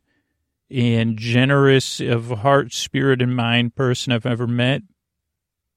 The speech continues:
He's so well adjusted, uh, chiropractors call him just to look at him. And he's, he says, "It's not my back, it's my, uh, backbone or something." I don't even know. He's got a saying for everything.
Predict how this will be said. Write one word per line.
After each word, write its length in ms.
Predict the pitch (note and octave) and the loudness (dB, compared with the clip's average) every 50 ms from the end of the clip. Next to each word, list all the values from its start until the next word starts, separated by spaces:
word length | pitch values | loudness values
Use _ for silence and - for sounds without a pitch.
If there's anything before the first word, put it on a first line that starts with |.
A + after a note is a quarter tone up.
| _ _ _ _ _ | _ _ _ _ _
He's 220 | - F3 F#3 F3 | -4 -2 -2 -2
so 300 | - - - F#3 F3+ E3+ | -2 -2 0 2 2 4
well 280 | D#3+ D#3+ D#3+ D#3 D#3 D#3 | 4 4 6 6 6 4
adjusted, 640 | C#3+ A#2+ B2 C3+ C3+ C3+ - - - C#3+ C#3 C3 B2+ | 4 2 2 2 2 2 2 -2 -4 -4 -2 -2 0
uh, 300 | C3+ C3 B2 A#2+ A#2+ B2 | 0 2 2 2 0 -2
chiropractors 880 | - - D3+ C#3+ D3 D3+ D3+ C#3 - D3 C3+ C3 A#2+ - C#3 A#2 - | 0 2 2 4 4 4 2 4 4 4 4 4 2 0 -4 -6 -4
call 320 | - - C3+ C3+ C3+ C3 B2+ | -2 0 2 2 4 2 2
him 100 | B2 A#2+ | 0 0
just 200 | A#2 C3 - - | -2 -4 -4 -2
to 80 | - | -2
look 320 | A#2+ A#2+ C3 C#3+ D3+ - - | 0 2 4 4 4 4 2
at 260 | B2+ A#2+ B2+ B2+ B2 | 0 0 -2 -4 -6
him. 340 | B2 B2+ B2+ A#2+ A#2+ A#2+ - - | -6 -4 -2 -2 -2 -2 -2 -2
And 160 | C#3+ C3 C3 | 0 2 2
he's, 160 | E3 D#3+ - | 2 2 0
he 200 | D3 C#3+ B2 B2 | -2 -4 -4 -4
says, 220 | C3 - C#3 B2+ | -2 -2 -2 -2
"It's 160 | A#2+ A#2+ - - | -2 -4 -4 -4
not 180 | D3 C#3 D3 | -2 0 0
my 220 | D3 C#3 C3 B2+ B2+ | 0 2 2 0 0
back, 500 | A#2+ B2 B2+ D3 F3 E3+ C#3+ C3 - - | 0 0 0 2 2 2 0 -2 -2 -4
it's 240 | A#2 - - - | -6 -6 -6 -6
my, 360 | - B2 A#2 A#2+ A#2+ A#2+ A#2 A#2+ | -4 -2 -2 0 0 0 0 0
uh, 280 | A#2+ A#2+ A#2+ A#2+ A#2 A#2 | 0 0 0 0 0 0
backbone 760 | A2+ B2+ C3 C#3+ C#3 - - B2 B2+ C3+ C#3+ D#3+ D3+ C3 A2+ | 0 0 0 0 -2 -4 -2 0 2 4 4 4 4 2 0
or 40 | G2+ | -2
something." 340 | - - B2+ A2+ - C3+ | -4 -4 -4 -2 -2 0
I 80 | C#3 C3+ | 0 2
don't 120 | D3+ D#3 | 2 2
even 160 | C#3+ B2 A#2+ B2 | 2 2 2 2
know. 200 | C3+ C3+ A#2 A2+ | 2 2 2 2
He's 180 | B2+ A#2+ - | 0 -2 -2
got 160 | - D3+ C#3+ | 0 0 0
a 60 | C3 - | 0 0
saying 380 | - - C#3 C3 C3 C3 B2 | 0 0 0 0 0 0 -2
for 180 | - - C3+ B2 | -4 -2 0 0
everything. 840 | A#2+ A#2+ A#2+ A#2+ A#2+ A#2+ A2+ - - A#2+ A#2 A#2 A#2+ B2 A#2+ A2 | 0 0 0 0 -2 -4 -4 -4 -6 -6 -4 -4 -4 -6 -6 -8